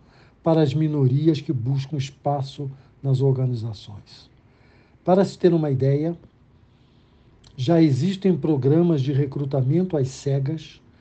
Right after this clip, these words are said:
que não permitem aos entrevistadores avaliar outros aspectos que não sejam conhecimento, competência e habilidades.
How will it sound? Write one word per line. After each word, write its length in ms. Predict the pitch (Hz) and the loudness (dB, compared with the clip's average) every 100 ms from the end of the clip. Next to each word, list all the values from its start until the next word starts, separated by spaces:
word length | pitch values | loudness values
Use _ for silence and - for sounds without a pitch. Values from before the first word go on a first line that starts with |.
| _ _ - | _ _ -6
que 120 | 175 | 0
não 240 | 165 220 | 2 2
permitem 600 | 220 208 139 156 220 185 160 | 4 2 4 2 2 0 0
aos 160 | 135 | 0
entrevistadores 1000 | 139 135 131 131 - 123 107 143 165 147 | -2 -2 -2 -2 -4 -6 -4 -2 -2 0
avaliar 560 | 151 135 139 135 147 147 | 0 0 2 2 0 2
outros 380 | 185 202 202 156 | 0 2 -2 -2
aspectos 840 | 135 - 151 151 - 160 - - _ _ _ _ | -4 -6 -6 -6 -6 -8 -8 -20 _ _ _ _
que 100 | - | -2
não 180 | 160 156 | 2 2
sejam 480 | - 165 143 135 135 | 2 2 4 2 0
conhecimento, 880 | 151 151 139 - 143 131 160 - 143 | 0 -2 -4 -2 0 2 0 -4 -6
competência 920 | 151 135 135 135 131 131 - 147 - | -4 -2 -2 -2 -2 -2 -4 -14 -12
e 140 | - 147 | -8 -4
habilidades. 840 | 117 120 113 - - _ - - | -4 -6 -8 -12 -18 _ -20 -20